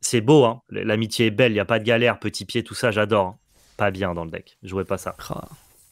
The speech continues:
Speaker 2: pas, pas ouf, quoi. Après, lui, il est en mode turbo, euh, turbo combo, je pense.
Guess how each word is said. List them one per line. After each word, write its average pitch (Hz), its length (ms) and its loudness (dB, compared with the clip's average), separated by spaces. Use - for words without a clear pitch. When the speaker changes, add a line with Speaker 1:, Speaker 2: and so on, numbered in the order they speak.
Speaker 2:
pas, 104 240 -2
pas 107 160 2
ouf, 101 200 -2
quoi. - 180 -8
Après, 202 320 -2
lui, 143 320 -2
il 120 80 0
est 120 40 4
en 113 60 4
mode 117 140 0
turbo, 143 540 4
euh, 113 520 2
turbo 127 260 0
combo, 131 420 4
je - 100 -20
pense. - 480 -2